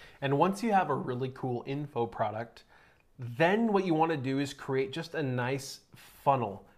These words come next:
that's gonna just, you know, you bring in the loads and loads of people through the content on your website, maybe a YouTube channel, and a lot of those people aren't ever gonna buy that product. But what you're gonna do is you're gonna sift through those people using a, a funnel approach, and then you're gonna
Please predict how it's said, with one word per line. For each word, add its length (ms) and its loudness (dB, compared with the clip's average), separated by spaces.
that's 200 -4
gonna 220 0
just, 220 -4
you 60 -4
know, 100 -2
you 140 -2
bring 240 2
in 120 4
the 100 4
loads 280 4
and 120 0
loads 240 2
of 120 -6
people 300 -2
through 240 0
the 100 -2
content 420 -2
on 100 -2
your 120 -4
website, 560 2
maybe 280 -4
a 40 -4
YouTube 420 -2
channel, 520 0
and 380 0
a 40 -2
lot 220 6
of 60 4
those 160 6
people 320 0
aren't 280 2
ever 200 0
gonna 160 -2
buy 160 0
that 180 -4
product. 380 2
But 160 0
what 120 2
you're 120 0
gonna 160 -2
do 320 6
is 100 -2
you're 100 -4
gonna 140 0
sift 320 -4
through 220 0
those 200 4
people 480 -2
using 360 2
a, 60 -2
a 80 -4
funnel 420 4
approach, 520 4
and 180 2
then 300 4
you're 140 0
gonna 360 2